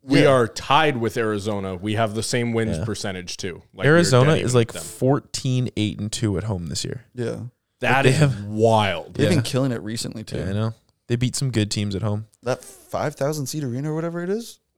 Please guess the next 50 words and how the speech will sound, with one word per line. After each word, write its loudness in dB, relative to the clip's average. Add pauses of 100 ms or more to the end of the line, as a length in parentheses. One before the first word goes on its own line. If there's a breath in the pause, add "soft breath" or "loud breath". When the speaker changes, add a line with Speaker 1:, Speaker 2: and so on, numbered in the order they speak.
(100)
Speaker 3:
Yeah. -4 (420)
Speaker 2:
seems -10
to -12
be -2
Speaker 1:
How, 4
Speaker 2:
working 2
Speaker 1:
how 6
Speaker 2:
out. 4
Speaker 1:
are -2
they 4
as -2
good 2
as -2
they, -2 (100)
not, -6 (140)
not -8
good. 2
Like, 0
I 4
realize 2
they're -2
bad. -2 (340 soft breath)
How, 0
when 0
you 0
look 2
on 4
paper -2
at -6
the -6
Canucks -6
team, -8 (340)
how 4
are 6
they 6 (260)
the 2
same 4
level 2
as -4
Arizona? -4 (500)
Like, 2
when 4
you 4
look 4
at 0
the 0
players 2
that -4
they -4
have. -6